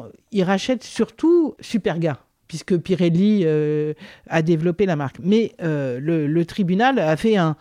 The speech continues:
un lot. Ben, vous reprenez, euh, Pirelli, donc vous reprenez Superga, mais non, vous reprenez Kawaii. Euh, ah ouais, d'ac-, ok, on reprend Kawaii.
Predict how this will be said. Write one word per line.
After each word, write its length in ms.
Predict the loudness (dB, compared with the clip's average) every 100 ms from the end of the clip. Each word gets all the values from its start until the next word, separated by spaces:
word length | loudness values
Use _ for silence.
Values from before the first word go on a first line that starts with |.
| _ 0
un 140 | 4
lot. 340 | 4 4 0 -6 -6
Ben, 120 | -4
vous 140 | -2
reprenez, 560 | -4 -4 0 2 4 2
euh, 360 | 2 2 0 -2
Pirelli, 480 | -2 0 2 2
donc 180 | 2 0
vous 80 | -2
reprenez 300 | -2 -2 -2
Superga, 580 | 0 -2 0 2 2 0 -4 -16 -4
mais 120 | -2 0
non, 160 | 0
vous 80 | 0
reprenez 380 | -4 -2 0 0
Kawaii. 420 | 2 2 2 -2 -8
Euh, 180 | -10 -10 -8
ah 120 | -4
ouais, 140 | -4
d'ac-, 220 | -4 -6 -4
ok, 300 | -4 0 0 -2
on 60 |
reprend 280 | -6 -6 -4
Kawaii. 320 | -2 0 0